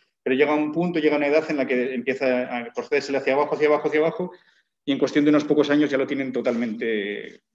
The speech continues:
inclinado hacia abajo. Entonces, de hecho, hay guías de identificación de la edad de estos animales que se basan en la morfología, por ejemplo, del desarrollo de los cuernos. O sea, que es uno de los criterios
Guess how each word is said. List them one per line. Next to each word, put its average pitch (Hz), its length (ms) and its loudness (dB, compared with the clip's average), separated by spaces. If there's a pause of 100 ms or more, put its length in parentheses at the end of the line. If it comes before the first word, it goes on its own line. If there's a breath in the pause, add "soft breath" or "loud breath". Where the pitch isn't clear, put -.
(260)
inclinado 110 400 -6
hacia 107 120 -8
abajo. 110 220 -4
Entonces, 131 260 -2
de 147 80 4
hecho, 151 160 0
hay 156 120 4
guías 170 320 2
de 156 80 2
identificación 147 640 0
de 131 80 0
la 120 80 0
edad 131 120 4
de 143 60 -2
estos - 180 -4
animales 165 500 2 (220 loud breath)
que - 80 -4
se 131 120 0
basan 147 260 2
en 147 80 4
la 131 100 2
morfología, 123 580 -2
por 143 120 -2
ejemplo, 139 280 -4
del 131 140 -2
desarrollo 113 340 -6
de 127 60 -2
los 104 120 -6
cuernos. 143 360 -6
O - 440 -20
sea, 117 100 -8
que 120 80 -6
es 131 80 -12
uno 135 100 -4
de 135 60 -2
los 135 120 -4
criterios 135 640 -4